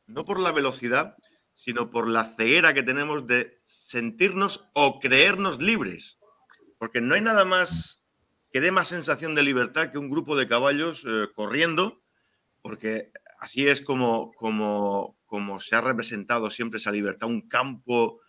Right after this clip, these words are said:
un campo abierto y los caballos libremente corriendo, ¿no? Eh, pero, sin embargo, aquí veo una sociedad ciega,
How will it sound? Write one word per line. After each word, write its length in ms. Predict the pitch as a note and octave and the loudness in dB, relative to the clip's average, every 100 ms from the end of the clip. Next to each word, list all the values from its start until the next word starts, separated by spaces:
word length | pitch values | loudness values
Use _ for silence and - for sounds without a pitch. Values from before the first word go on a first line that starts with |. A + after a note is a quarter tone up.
| _ _ _ | _ _ _
un 220 | - C3 | -6 -4
campo 360 | B2+ C3 B2 A#2 | 0 0 2 2
abierto 460 | A2+ C3 C#3 - D3 | 4 4 4 2 2
y 40 | |
los 160 | A#2+ G#2 | 2 0
caballos 580 | G#2 A#2+ C3+ C#3 - - | 4 6 6 2 -4 -6
libremente 800 | A2+ A2+ C#3+ E3 D3 C#3+ D3 C3+ | 0 2 2 2 2 0 -2 -2
corriendo, 520 | A#2 A#2 C#3 B2+ A2 | 0 2 2 2 0
¿no? 220 | B2 F3+ - _ _ _ _ | 0 -4 -10 _ _ _ _
Eh, 520 | - B2+ B2 A#2+ - - | 4 6 8 6 0 -2
pero, 160 | B2 A#2 | 0 0
sin 200 | - A#2+ | 0 0
embargo, 560 | A2+ C#3+ E3 F#3 F#3 - _ _ _ - | 6 8 8 4 2 -6 _ _ _ -6
aquí 260 | F#2+ C3+ | -6 -2
veo 480 | D3+ E3+ F#3+ - - _ - | 2 4 4 0 -10 _ -10
una 180 | C#3+ D#3 | -6 -6
sociedad 420 | D3 A#2+ B2 C#3+ - - | -8 -4 -2 -2 -10 -4
ciega, 420 | D3+ C3+ F#2+ F2 | 2 2 2 -4